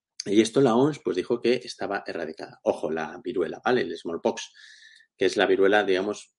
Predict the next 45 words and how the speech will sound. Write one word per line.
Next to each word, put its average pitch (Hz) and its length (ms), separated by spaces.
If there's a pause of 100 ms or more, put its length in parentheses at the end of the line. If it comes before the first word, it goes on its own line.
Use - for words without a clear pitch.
(100)
que 98 120
se - 140
consiguió 90 440
erradicar 95 500
a 92 80
base 90 260
de 95 80
vacunar 90 680
a 87 140
todo 92 140
el 85 80
mundo. 85 380
Es 82 60
decir, 82 260
se, 82 400
fue 90 180
un 87 60
programa 92 420
especial 101 500
que 90 120
hizo 85 240
la, 87 280 (520)
la 90 180
oms 160 540 (160)
para - 160
ma-, 85 200 (440)
vacunar 101 520
a, 82 320
a 80 80 (520)
casi 101 240
toda 107 160
la 107 60
humanidad 110 480 (440)
y 120 200
eso 123 220
consiguió, 110 680
por - 140
primera 101 280
vez 104 380
en 92 80
la 85 80
historia 101 340
de 104 60
la 104 80
humanidad, 101 400